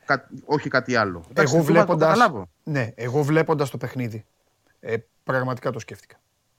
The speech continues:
Speaker 2: Βλέποντας την αρχική σύνθεση, πραγματικά το, το είδα. Ε, αλλά είναι μια ομάδα η οποία έχει μάθει να απλώνεται τόσο καλά και έξυπνα στους χώρους,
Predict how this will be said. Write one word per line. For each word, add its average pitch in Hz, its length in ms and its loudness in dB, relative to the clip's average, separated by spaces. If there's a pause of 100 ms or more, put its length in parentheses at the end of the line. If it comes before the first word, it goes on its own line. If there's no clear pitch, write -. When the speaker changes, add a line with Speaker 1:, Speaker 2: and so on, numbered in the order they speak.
(360)
Speaker 2:
Βλέποντας 151 380 -2
την 147 80 -6
αρχική 131 240 -6
σύνθεση, 143 580 -8 (840)
πραγματικά 131 540 -2
το, 107 420 -4
το 110 140 -6
είδα. 101 320 -14 (840)
Ε, 101 800 -4 (460)
αλλά 143 200 2
είναι 180 200 2
μια 175 280 2
ομάδα 135 440 2
η 123 80 0
οποία 131 480 -2 (520)
έχει 170 260 -4
μάθει 170 300 -2
να 135 100 -2
απλώνεται 151 480 0
τόσο 170 300 -4
καλά 151 260 0
και 143 160 -2
έξυπνα 135 340 -6
στους - 140 -12
χώρους, 117 440 -4